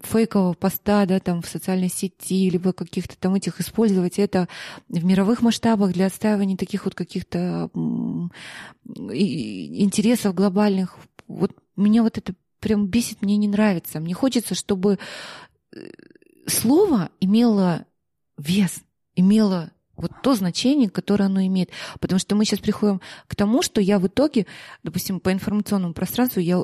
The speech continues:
я прихожу к тому, что я не верю никому. Я не хочу никому верить, потому что я просто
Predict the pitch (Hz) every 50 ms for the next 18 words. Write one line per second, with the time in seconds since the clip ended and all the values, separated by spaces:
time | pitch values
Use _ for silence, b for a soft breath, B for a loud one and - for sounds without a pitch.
0 | - - 175 196 208 202 214 196 - 185 185 - 202 - - 190 185 180 175 175
1 | 185 180 180 175 165 - - 180 175 160 151 139 160 _ _ _ _ _ - 156
2 | 151 175 175 175 170 - 190 - - - - 226 214 185 - 170 160 156 151 175
3 | 220 320 403 - B B B B B B - - - 202 202 185 - - 165 170
4 | 180 175 - - 226 302 311 - 277 240